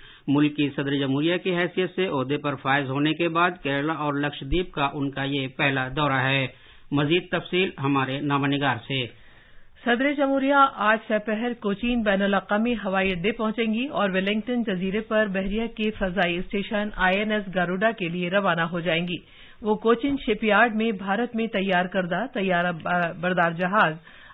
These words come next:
Speaker 2: आईएनएस विक्रांत का भी दौरा करेंगी, जहां जहाज पर सवार अमले के बारे में, उनके रोल और सलाहियतों के बारे में भी उन्हें वाकिफ कराया जाएगा। सदर जमहूरिया तैयारा बरदार जहाज के अफसरान और जहाज रां के साथ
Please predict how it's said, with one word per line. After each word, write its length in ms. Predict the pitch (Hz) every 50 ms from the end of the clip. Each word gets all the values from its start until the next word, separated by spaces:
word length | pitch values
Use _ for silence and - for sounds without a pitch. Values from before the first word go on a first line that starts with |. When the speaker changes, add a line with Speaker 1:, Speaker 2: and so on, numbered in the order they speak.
| - -
Speaker 2:
आईएनएस 420 | 196 214 240 262 269 262 269 254 - -
विक्रांत 420 | 220 208 - 214 208 233 254 247
का 100 | - 202
भी 180 | 185 175 196 190
दौरा 280 | 170 180 170 175 208 226
करेंगी, 420 | 226 220 214 220 220 202 226 247
जहां 380 | - - 202 175 190 190 185 175
जहाज 320 | 185 170 165 196 226 226
पर 200 | 226 - 190 175
सवार 460 | 170 - 185 175 170 165 175 190 - -
अमले 320 | 170 175 185 202 220 240
के 140 | 233 - 190
बारे 300 | 165 165 175 175 196 214
में, 220 | 208 208 202 202 196 - - - - - -
उनके 260 | 190 214 226 202 233
रोल 340 | 220 202 196 196 214 247 285
और 160 | 302 202 202
सलाहियतों 580 | 185 208 185 180 175 180 185 185 185 185 262 262
के 140 | 254 220 180
बारे 320 | 170 180 185 208 220 226
में 160 | 220 214 214
भी 180 | 196 220 220 220
उन्हें 280 | - - 180 190 185
वाकिफ 360 | 175 180 180 180 - 247 240 -
कराया 300 | - 190 170 165 160 160
जाएगा। 500 | 160 175 202 180 160 165 170 180 151 - - - - - - - - - -
सदर 260 | 202 202 180 185 180
जमहूरिया 460 | 175 175 175 170 175 170 175 170 208 247
तैयारा 420 | - 214 185 185 175 165 170 175
बरदार 380 | 170 170 170 170 165 165 165 170
जहाज 380 | 160 170 160 160 196 196 190 190 -
के 60 | 180
अफसरान 540 | 160 160 165 - 190 165 165 165 175 208 233
और 200 | 214 180 175 170
जहाज 420 | 156 165 156 160 165 160 165 160
रां 240 | 165 175 196 220 220
के 160 | 208 214 180
साथ 280 | 160 - 175 165 175